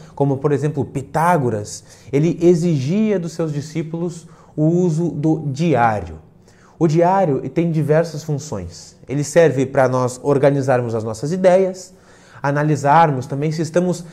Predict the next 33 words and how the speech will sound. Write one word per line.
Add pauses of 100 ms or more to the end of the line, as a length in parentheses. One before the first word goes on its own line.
(120)
caminhando
de
acordo,
se
estamos
avançando
para
os
caminhos
corretos
que
nós
estabelecemos
para
a
gente
mesmo. (560)
Serve
para
a
gente
fazer
uma
autoavaliação
mais
lúcida
e
mais
precisa. (280)
Tem
uma
outra
frase